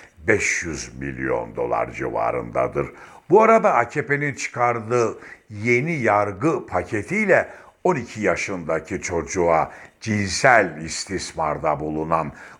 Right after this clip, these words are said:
Uşşaki Şeyhi Eyüp Şaban gibiler tahliye olacak. Evet, A K P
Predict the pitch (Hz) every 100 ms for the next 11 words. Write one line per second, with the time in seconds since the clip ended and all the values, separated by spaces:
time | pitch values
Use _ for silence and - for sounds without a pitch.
0 | - 104 - - 110 98 - 127 - -
1 | 87 76 87 90 - - - _ - 117
2 | 107 - - 117 113 92 85 80 73 82
3 | 95 110 151 170 - - 85 - 78 80
4 | 85 92 85 80 78 76 85 80 78 73
5 | - - - 214 202 - - - _ -
6 | 104 131 117 165 185